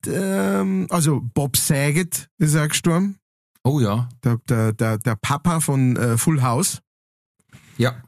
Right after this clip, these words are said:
Speaker 1: Ähm, der ist auch gestorben mit, äh, der ist sehr jung gestorben, tatsächlich mit vierundsechzig. Und, ähm,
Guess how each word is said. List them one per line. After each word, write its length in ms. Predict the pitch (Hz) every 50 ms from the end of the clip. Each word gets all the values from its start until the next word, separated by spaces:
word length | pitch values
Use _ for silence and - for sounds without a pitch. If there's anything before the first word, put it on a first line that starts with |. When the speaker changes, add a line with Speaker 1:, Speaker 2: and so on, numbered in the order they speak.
| _ -
Speaker 1:
Ähm, 500 | 127 127 127 127 127 123 127 127 127 120
der 180 | - 131 131
ist 80 | 139 131
auch 100 | 131 139
gestorben 400 | - - - 165 165 185 196 185
mit, 300 | 160 143 127 - - -
äh, 420 | 170 175 208 226 247 254 262 254
der 280 | 226 - 196 185 214 214
ist 140 | 208 - -
sehr 160 | - 180 175
jung 260 | 175 165 185 208 233
gestorben, 460 | - - 151 247 277 240 226 202 196
tatsächlich 380 | 185 - 180 170 - 185 185 185
mit 140 | 180 165 -
vierundsechzig. 840 | - - 175 170 165 156 - - 143 143 202 220 - - - - - - _ _ _ _ _ - - - - - - - - - _
Und, 460 | - 170 180 190 190 190 190 160 -
ähm, 600 | - 160 160 156 156 156 156 156 156 156 151 -